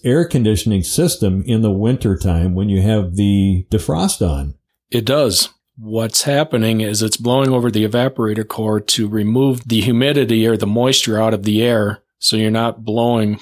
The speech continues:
Speaker 2: moisture up on the windshield, causing it to freeze up on the inside.
Speaker 1: Interesting. So we, we rely on our air conditioning a lot more than we ever thought we did, and there's a lot more to this. That,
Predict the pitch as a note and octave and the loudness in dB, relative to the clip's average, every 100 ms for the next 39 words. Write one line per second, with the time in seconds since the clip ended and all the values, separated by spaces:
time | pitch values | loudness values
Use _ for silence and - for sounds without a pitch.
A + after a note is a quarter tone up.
0 | - A2 A2 - A#2 G#2 A2 G2+ G#2 A2+ | -6 -2 -2 0 -2 -2 -4 -4 -2 -2
1 | A#2+ - G2+ G2 G2 _ _ _ A#2 A2+ | 0 -2 -2 -4 -6 _ _ _ 0 0
2 | A2+ G#2+ G#2 G2+ - G#2+ G#2 G2+ - _ | 2 0 -2 -2 -2 0 0 -2 -8 _
3 | _ _ - C3+ B2 B2 A#2 A#2 G#2+ A#2 | _ _ -4 0 0 0 -2 -2 0 0
4 | C#3+ - F#2 F2 E2+ - _ _ _ G#2+ | 0 0 -2 -8 -14 -20 _ _ _ -4
5 | F2+ G#2+ - F2+ D#2 G#2 G#2 A#2 B2+ A#2+ | 0 -2 0 -2 0 -2 0 2 2 0
6 | - A2+ C#3 G#3+ D#3 A#2 A#2 A#2 G#2 G#2+ | -4 -2 0 2 2 2 2 2 2 2
7 | B2 A2 A2 - G2 F2+ F2+ G#2 A2+ G#2 | 0 0 0 0 0 0 2 2 0 0
8 | G#2+ A2 G#2 F#2 F2+ F2+ G#2 G2 F#2+ G#2 | 0 2 2 0 -2 -4 -2 0 2 2
9 | G2+ - G#2 F#2 F#2 D#2 F#2 F#2 G2+ F#2 | 2 2 0 2 0 2 2 2 0 0
10 | G2+ F#2+ F#2 F2+ F#2+ G#2 G#2 G#2 G#2+ G#2+ | 0 0 2 2 2 0 0 0 0 0
11 | G#2 A2 A2+ A2 G#2+ G#2 | 0 2 2 2 0 0